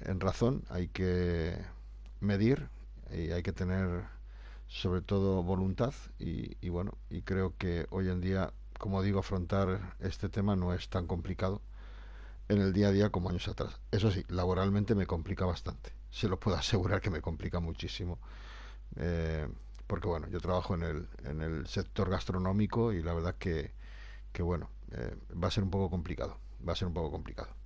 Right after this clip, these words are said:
Bueno, pues nada, estamos de vuelta. Vamos a hacer, eh, nuestra etapa correspondiente de este Tour de Francia de mil novecientos noventa. Ayer ya explicábamos que habíamos tenido una equivocación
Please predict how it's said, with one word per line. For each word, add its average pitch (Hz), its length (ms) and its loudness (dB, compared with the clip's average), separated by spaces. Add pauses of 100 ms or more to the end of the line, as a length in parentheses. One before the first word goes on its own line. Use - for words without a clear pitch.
(920)
Bueno, 143 260 10 (240)
pues 107 380 8
nada, 95 240 6
estamos 107 340 4
de 104 60 4
vuelta. 139 400 4 (800)
Vamos 110 340 6
a 87 260 4
hacer, 104 280 4
eh, 82 320 0 (460)
nuestra 90 680 2
etapa 101 360 2
correspondiente 98 800 2
de 92 80 4
este 92 200 0
Tour 104 140 0
de 92 80 0
Francia 101 360 2
de 92 60 2
mil 101 120 4
novecientos 95 440 0
noventa. 110 340 4
Ayer 107 220 6
ya 104 120 6
explicábamos 113 720 2
que - 140 -2
habíamos 95 280 2
tenido 98 140 2
una 101 80 4
equivocación 98 640 2